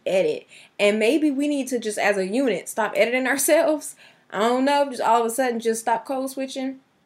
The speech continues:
And maybe that'll make a difference. But it's like, it's almost automatic. You don't even realize, you get to a point where you don't even realize that you're doing it. It's just, you step into work and your tone is different. You step in, you know,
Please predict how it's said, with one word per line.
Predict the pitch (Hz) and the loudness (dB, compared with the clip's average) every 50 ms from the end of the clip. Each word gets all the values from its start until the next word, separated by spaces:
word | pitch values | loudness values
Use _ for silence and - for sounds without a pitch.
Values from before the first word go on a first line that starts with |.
| _ _ _ _ _ _ _ _ _ _ - - | _ _ _ _ _ _ _ _ _ _ -10 -6
And | 226 214 208 | -2 0 2
maybe | 214 220 220 226 | 2 2 4 6
that'll | 220 220 226 247 | 6 6 6 4
make | 240 226 233 | 2 0 -2
a | 247 | -2
difference. | 220 220 240 233 233 240 226 226 240 | 0 0 0 0 0 -4 -8 -6 -2
But | 214 294 - | 0 0 0
it's | - 233 233 - | 0 -2 -2 -2
like, | 269 262 254 | -4 -6 -4
it's | - 214 - | -4 -6 -6
almost | - - 277 339 392 392 - - | -4 -6 -6 -2 -2 -4 -4 -4
automatic. | - 311 320 277 220 180 180 214 294 339 320 240 175 180 - | -6 -4 -2 -2 -2 -4 -4 -4 -4 -4 -4 -4 -6 -4 -2
You | 262 | -2
don't | 294 311 | 0 0
even | 320 294 262 226 | 0 0 0 0
realize, | 202 214 247 262 247 233 226 220 220 220 214 214 - _ - - - - _ - | 2 0 0 0 0 -2 0 0 -2 -2 -4 -6 -10 _ -20 -20 -20 -20 _ -4
you | 233 254 | -2 0
get | 233 330 415 403 - | 2 2 2 2 4
to | 302 226 | 4 2
a | 214 - | 2 2
point | - 262 269 254 226 196 170 - _ _ _ _ _ _ _ - 196 | 0 -2 -2 0 0 -2 -4 -8 _ _ _ _ _ _ _ 0 4
where | 214 220 214 208 | 4 6 6 6
you | 190 175 185 233 | 4 2 0 0
don't | 226 214 | 0 0
even | 208 202 190 185 | 0 -2 -4 -2
realize | 185 190 190 190 185 180 190 190 | -2 0 0 0 0 0 -2 -4
that | 196 185 | -8 -10
you're | 190 180 | -8 -6
doing | 180 180 180 160 151 151 | -6 -4 -4 -6 -8 -10
it. | - - _ - | -14 -16 _ 0
It's | - 196 202 180 - | 0 2 2 2 2
just, | 220 208 196 190 185 190 - - - - - | 2 2 2 2 0 0 -6 -10 -16 -20 -14
you | - 180 | -10 -6
step | - - 226 226 226 | 6 8 8 8 8
into | 226 226 233 | 4 0 -2
work | 220 214 226 254 262 262 - - - _ _ - | -2 2 2 2 2 0 -4 -14 -20 _ _ -10
and | - 185 180 | -8 -6 -6
your | 175 | -6
tone | 175 - 254 220 185 160 | -4 -2 -2 -2 -2 -4
is | 156 156 | -8 -8
different. | - 151 - - - - - _ | -8 -8 -8 -8 -14 -20 -20 _
You | - 175 | -12 -10
step | 180 - 220 214 214 214 | -6 4 4 4 6 6
in, | 208 202 214 220 - - _ - | 2 0 0 -2 -6 -18 _ -8
you | 190 185 | -2 -2
know, | 180 175 190 - | 0 -2 -2 -6